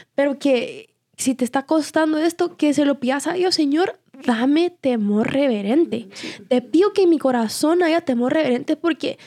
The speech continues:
Speaker 1: tal vez no lo tengo, tal vez soy irreverente completamente a ti". Es
Speaker 2: Ujú.
Speaker 1: como, "Ah, Señor, verá, o ayúdame, o aquí yo solo te lo pido", hasta, no sé, o sea, hay tantas cosas que podemos hacer y Dios tan lindo, es como,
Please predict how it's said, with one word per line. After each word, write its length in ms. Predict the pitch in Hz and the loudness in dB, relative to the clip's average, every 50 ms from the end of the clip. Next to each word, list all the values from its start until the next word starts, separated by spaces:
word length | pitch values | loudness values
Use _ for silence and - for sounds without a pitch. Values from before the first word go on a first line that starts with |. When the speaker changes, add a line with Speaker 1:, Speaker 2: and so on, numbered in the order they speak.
| - - _ _ _ | -20 -20 _ _ _
Speaker 1:
tal 180 | - 277 277 262 | -4 -4 -2 -2
vez 140 | 269 294 302 | 0 0 0
no 100 | 330 330 | 2 2
lo 140 | 339 349 | 0 0
tengo, 320 | 349 - 381 440 440 453 240 | -2 -4 -4 -4 -4 -2 -2
tal 140 | 269 262 262 | 0 0 2
vez 80 | 262 | 2
soy 200 | 339 359 349 - - | 2 0 -2 0 2
irreverente 1000 | 349 339 339 339 311 294 294 294 277 262 233 226 247 285 370 403 - - 311 - | 4 4 4 4 4 2 2 2 2 2 2 2 2 0 0 -2 -2 -4 -4 -4
completamente 840 | 233 220 220 - 277 294 302 - 302 285 311 381 415 392 - - | -4 -2 0 0 0 0 0 0 0 2 2 2 0 -2 -4 -10
a 60 | - - | -12 -10
ti". 240 | _ 220 214 - | _ -8 -4 -2
Es 120 | 247 262 214 | -4 -2 -2
Speaker 2:
Ujú. 80 | 349 349 | -2 0
Speaker 1:
como, 180 | 339 339 - - - - | 0 0 -2 -4 -8 -12
"Ah, 300 | - - - - - - - | -8 -6 -6 -6 -6 -6 -8
Señor, 500 | - - 269 247 247 247 254 254 254 254 | -6 -4 -4 -2 -2 -2 0 0 -2 -2
verá, 320 | 247 247 240 247 247 269 262 - - - - - | -2 -2 -2 -2 -2 -4 -4 -6 -10 -12 -8 -4
o 60 | 247 | -2
ayúdame, 600 | 240 233 233 233 240 262 269 269 262 269 269 262 | 0 0 2 2 2 2 0 0 0 -2 0 0
o 60 | 254 | -2
aquí 420 | 240 247 - 262 269 277 277 269 247 | -2 -2 -2 -2 -2 -2 -2 -2 -2
yo 460 | 254 254 254 254 254 262 262 - - - - _ _ - | 0 0 2 2 0 0 -2 -4 -8 -14 -20 _ _ -2
solo 180 | 262 254 254 | 0 0 0
te 80 | 254 262 | 0 -2
lo 160 | 254 214 214 | -2 -2 -4
pido", 560 | - 226 240 254 254 247 254 254 254 254 - - _ _ - | -4 -4 -2 0 0 0 0 0 -2 -4 -8 -14 _ _ -8
hasta, 460 | - 240 - 247 233 214 214 226 - - | -6 -4 -4 -2 -2 -2 -2 -4 -4 -2
no 160 | 247 285 311 | -2 -2 -2
sé, 380 | - - - 370 403 - 220 226 | -2 -4 -4 -4 -2 -2 -2 -2
o 80 | 233 233 | -2 0
sea, 180 | 240 254 247 | 0 0 0
hay 100 | 247 262 | 0 -2
tantas 300 | 254 - 302 302 302 294 | -4 -6 -6 -6 -6 -6
cosas 180 | - 330 320 - | -6 -6 -6 -4
que 100 | - - | -6 -6
podemos 300 | - - 226 247 269 262 | -6 -6 -6 -6 -6 -4
hacer 80 | 254 254 | -4 -4
y 60 | 262 | -4
Dios 180 | 262 285 277 | -2 -4 -4
tan 220 | - 302 294 285 285 | -4 -4 -6 -4 -2
lindo, 200 | 294 302 294 302 | -2 -2 -4 -4
es 80 | - | -6
como, 280 | - - 294 294 262 | -6 -4 -4 -4 -4